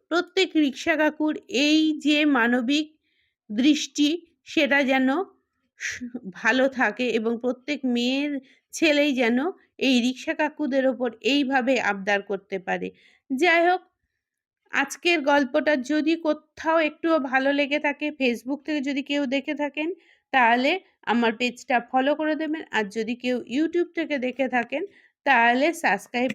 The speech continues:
করে পাশে থাকা বেল আইকনটা ক্লিক করে দেবেন, এতে আমার সমস্ত ভিডিওগুলো সবার আগে আপনাদের কাছে পৌঁছে যাবে। আর এই গল্পটা লেখক ছিলেন সরজিৎ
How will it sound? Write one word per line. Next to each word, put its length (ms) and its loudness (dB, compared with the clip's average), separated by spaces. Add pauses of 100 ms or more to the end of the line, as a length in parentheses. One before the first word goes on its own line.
(100)
করে 160 2 (140)
পাশে 340 0
থাকা 200 0 (100)
বেল 260 2
আইকনটা 480 -2 (480)
ক্লিক 220 4 (120)
করে 200 4 (100)
দেবেন, 240 0 (160)
এতে 140 -2 (100)
আমার 240 -4
সমস্ত 320 -2 (140)
ভিডিওগুলো 460 0 (140)
সবার 360 2
আগে 180 0
আপনাদের 380 -4
কাছে 180 -6 (180)
পৌঁছে 340 0 (100)
যাবে। 240 -8 (480)
আর 260 2 (440)
এই 220 4 (180)
গল্পটা 520 0 (920)
লেখক 320 2 (120)
ছিলেন 280 0 (340)
সরজিৎ 640 2